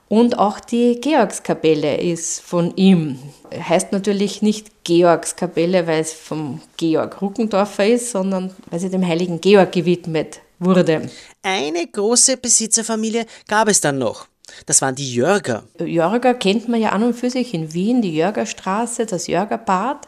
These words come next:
Speaker 1: Jörger, das Geschlecht der Jörger, die waren sehr angesehen bei Hof,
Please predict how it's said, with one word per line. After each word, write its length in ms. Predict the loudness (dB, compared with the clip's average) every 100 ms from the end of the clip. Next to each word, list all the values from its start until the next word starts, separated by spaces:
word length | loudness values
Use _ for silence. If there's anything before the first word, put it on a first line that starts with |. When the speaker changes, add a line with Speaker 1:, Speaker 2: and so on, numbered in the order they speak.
| -8
Speaker 1:
Jörger, 640 | -2 2 4 4 4 2
das 220 | 2 -4
Geschlecht 480 | -6 -2 -2 -2 -4
der 100 | -4
Jörger, 380 | 0 0 0 -2
die 180 | -2 0
waren 340 | 0 2 -2 -2
sehr 360 | -2 0 0
angesehen 540 | 2 0 0 0 0 0
bei 120 | -2
Hof, 260 | -2 -4